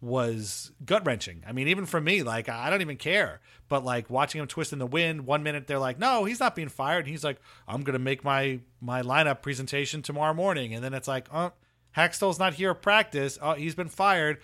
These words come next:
Is it Quenneville?" No, it's Scott Gordon. It's, it was excruciating.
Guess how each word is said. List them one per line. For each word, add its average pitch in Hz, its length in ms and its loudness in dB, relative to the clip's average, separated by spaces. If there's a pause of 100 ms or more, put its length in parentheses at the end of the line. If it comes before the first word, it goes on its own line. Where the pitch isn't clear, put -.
(140)
Is 131 120 -4
it 147 80 -2
Quenneville?" 208 480 0
No, 127 260 -6
it's - 280 -12
Scott 180 340 -2
Gordon. 190 320 0
It's, 135 340 -10
it 143 80 -8
was 123 260 -6
excruciating. 117 840 -6